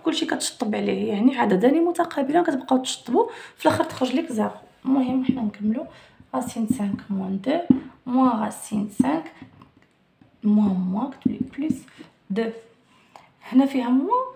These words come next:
وهادي بلس. دو نومبر اوبوزي. موان دو بلس دو دو نومبر اوبوزي est égal à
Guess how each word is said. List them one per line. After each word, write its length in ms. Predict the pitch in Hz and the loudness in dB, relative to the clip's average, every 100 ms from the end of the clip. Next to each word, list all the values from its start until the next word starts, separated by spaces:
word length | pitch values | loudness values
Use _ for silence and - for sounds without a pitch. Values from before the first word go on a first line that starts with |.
| - 269 | -10 0
وهادي 320 | 262 254 262 - - _ - | 0 0 -6 -8 -18 _ -4
بلس. 420 | 214 220 - - _ _ _ _ _ _ | -2 -4 -10 -18 _ _ _ _ _ _
دو 60 | 254 | 4
نومبر 320 | 277 269 - | 4 4 0
اوبوزي. 580 | 254 - 220 208 208 - - _ - _ | -2 -2 -4 -2 -4 -6 -18 _ -20 _
موان 340 | 254 254 226 208 | 2 4 4 2
دو 120 | 269 269 | 0 -4
بلس 240 | 208 202 - - | -6 -8 -10 -10
دو 40 | |
دو 140 | 262 | -6
نومبر 300 | 254 226 208 - | -4 -4 -6 -4
اوبوزي 500 | 262 - - 247 320 | -6 -6 -10 -6 -6
est 140 | 339 269 | -6 -8
égal 280 | 254 - | -6 -4
à 60 | 330 | -4